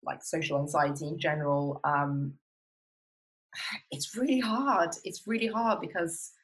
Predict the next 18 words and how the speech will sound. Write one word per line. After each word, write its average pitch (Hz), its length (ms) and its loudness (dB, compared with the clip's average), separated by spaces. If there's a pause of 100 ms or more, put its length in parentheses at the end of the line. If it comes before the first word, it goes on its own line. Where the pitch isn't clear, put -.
(460)
I 226 60 -2
can 247 200 -2
say, 254 400 0
"Go 247 240 0
for - 200 -2
a 196 60 6
walk." 180 600 2
I 185 80 -2
can 226 200 -4
say, 220 520 2 (460)
"Do 208 180 -2
some 202 260 -6
meditation," 185 840 0
but 185 120 2
I, 180 300 2
I 175 120 2
just 185 320 -4
know, 196 120 -2